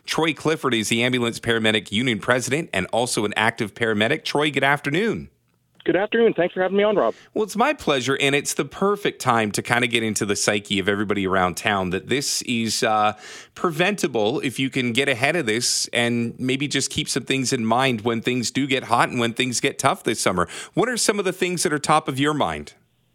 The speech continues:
Speaker 2: Yeah, absolutely. I, you know, as you know, I, uh, I'm very in touch with our paramedics and dispatchers and our first responders. And, um, you know, as we, as school e-, year ends and people start thinking about vacations and enjoying as you,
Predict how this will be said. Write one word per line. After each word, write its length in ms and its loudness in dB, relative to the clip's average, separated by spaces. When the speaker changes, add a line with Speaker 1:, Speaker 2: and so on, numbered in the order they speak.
Speaker 2:
Yeah, 240 4
absolutely. 540 4
I, 100 6
you 240 4
know, 100 2
as 160 2
you 80 -2
know, 240 4
I, 220 4
uh, 440 0
I'm 200 -8
very 180 -2
in 80 -10
touch 260 -4
with 120 -4
our 80 -2
paramedics 440 -4
and 120 -12
dispatchers 680 -2
and 80 -10
our 180 -10
first 200 0
responders. 560 0
And, 120 -10
um, 360 2
you 160 2
know, 140 6
as 200 4
we, 440 4
as 160 6
school 420 6
e-, 200 0
year 240 4
ends 320 2
and 280 2
people 260 2
start 240 2
thinking 220 2
about 160 4
vacations 640 0
and 240 -2
enjoying 460 2
as 100 2
you, 260 -6